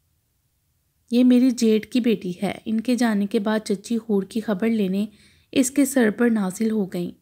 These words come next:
"मैंने तुम्हें मना किया था ना कि कमरे से बाहर नहीं निकलना।" खून ख्वार नज़रों से घूरते हुए उन्होंने हूर से कहा, "मगर मैं तो वहाँ नहीं आई चची, मैं तो यहाँ लॉन में अपने कॉलेज का काम कर रही थी।"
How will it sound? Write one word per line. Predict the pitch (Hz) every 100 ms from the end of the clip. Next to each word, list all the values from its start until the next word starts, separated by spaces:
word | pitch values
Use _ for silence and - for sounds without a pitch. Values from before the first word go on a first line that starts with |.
| 214
"मैंने | 208 220
तुम्हें | 220 226 247
मना | 214 196 240
किया | 247 233 214
था | 214
ना | 202 214 247 _ - _ -
कि | 254
कमरे | 247 214 226
से | 226 240
बाहर | 208 196 196
नहीं | 190 190 220
निकलना।" | 214 202 202 196 196 - _ _ _ _ _ _ _ _ _ _
खून | 285 311 311
ख्वार | 277 240 240
नज़रों | 233 208 226
से | 226 262
घूरते | 233 208 - 214
हुए | 214 220 220
उन्होंने | 233 226 247 233
हूर | 247 247 196
से | - 190
कहा, | 190 185 - _ _ _ _
"मगर | 247 262 269
मैं | 254 247
तो | 247
वहाँ | 233 226 233
नहीं | 220 214 208
आई | 214
चची, | 220 214 - 226
मैं | 226 208
तो | 214
यहाँ | 220 214 226
लॉन | 226 202
में | 190 214
अपने | - - - 226
कॉलेज | - 190 190
का | - 220
काम | 208 190 202
कर | 220
रही | 226 226 180
थी।" | - 175 196